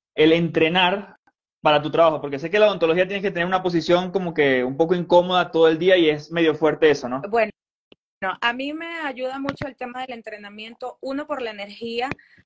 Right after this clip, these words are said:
Speaker 2: dos, que los odontólogos tendemos a sufrir un poquito de la espalda,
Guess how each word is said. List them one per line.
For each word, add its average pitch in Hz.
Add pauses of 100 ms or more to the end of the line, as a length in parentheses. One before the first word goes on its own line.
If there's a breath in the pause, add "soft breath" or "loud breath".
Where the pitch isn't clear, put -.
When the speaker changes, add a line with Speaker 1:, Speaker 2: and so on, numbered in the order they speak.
Speaker 2:
dos, 247
que 226 (160)
los 226
odontólogos 247
tendemos 233
a 240
sufrir 262
un 247
poquito 247
de 226
la 196
espalda, 220